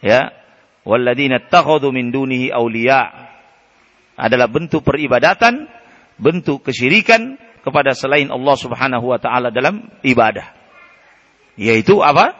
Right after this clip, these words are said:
Melalui wali-wali yang sudah meninggal dunia tadi.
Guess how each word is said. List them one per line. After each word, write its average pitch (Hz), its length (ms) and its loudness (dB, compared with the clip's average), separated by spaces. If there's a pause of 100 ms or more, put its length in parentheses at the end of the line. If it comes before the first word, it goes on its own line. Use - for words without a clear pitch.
(1120)
Melalui 139 480 4
wali-wali 139 640 0 (560)
yang 123 160 -2
sudah 135 160 0
meninggal 120 400 -2
dunia 113 320 -2
tadi. 85 240 -10